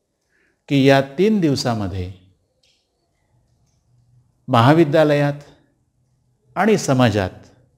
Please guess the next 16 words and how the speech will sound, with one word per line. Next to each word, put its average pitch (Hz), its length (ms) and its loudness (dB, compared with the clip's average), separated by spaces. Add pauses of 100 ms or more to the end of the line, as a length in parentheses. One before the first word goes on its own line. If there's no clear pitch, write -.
(760)
किंवा 175 260 4
वेगवेगळ्या 170 600 0
प्राधिकरणाने 113 880 -4 (1400)
जे 214 180 4
काही 190 320 0
उपक्रम 151 600 -4
आयोजित 117 500 -6
केलेले 107 320 -4
असतील, 98 680 -8 (880)
त्या 127 160 0 (100)
उपक्रमामध्ये 120 1040 -4 (680)
आपण 123 320 -2
सक्र-, 165 600 -4
सक्रिय 170 460 -2
सहभागी 127 520 -2
व्हावे. 104 400 -4